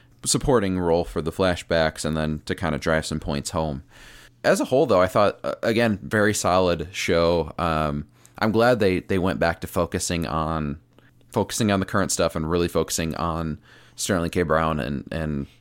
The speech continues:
Randall and Beth's stuff going on there. Randall's my favorite part of the first season, and I kinda thought they got away from him a little bit in the second. And he's clearly the best actor on the show, like, hands down. He is,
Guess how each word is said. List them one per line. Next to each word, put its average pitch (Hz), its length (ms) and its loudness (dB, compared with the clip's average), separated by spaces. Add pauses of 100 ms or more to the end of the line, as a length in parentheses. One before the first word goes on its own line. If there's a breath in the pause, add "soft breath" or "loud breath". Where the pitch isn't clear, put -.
(300)
Randall 78 380 -2
and 71 100 -4
Beth's - 460 -2
stuff - 340 -2
going 82 220 -2
on 82 180 -2
there. 85 260 -2 (680 loud breath)
Randall's 139 440 2
my 90 80 0
favorite 95 240 2
part 95 180 2
of 78 60 0
the 71 80 -2
first 92 260 -2
season, 101 380 2
and 82 100 -2
I 82 60 0
kinda 98 460 -4
thought 90 180 0
they 82 100 -2
got 87 160 2
away 78 180 2
from 98 220 -2
him 95 200 -2
a 90 100 -2
little 90 200 2
bit 90 160 0
in 80 120 -4
the 82 60 -4
second. 90 420 0 (400 loud breath)
And 85 180 0
he's 127 240 4
clearly 82 520 2
the 78 100 0
best 73 240 0
actor 73 300 0
on 69 80 -2
the 71 60 -6
show, 67 360 -2 (180)
like, - 260 -6
hands 71 280 -4
down. 67 480 -4
He 95 140 0
is, 80 160 -4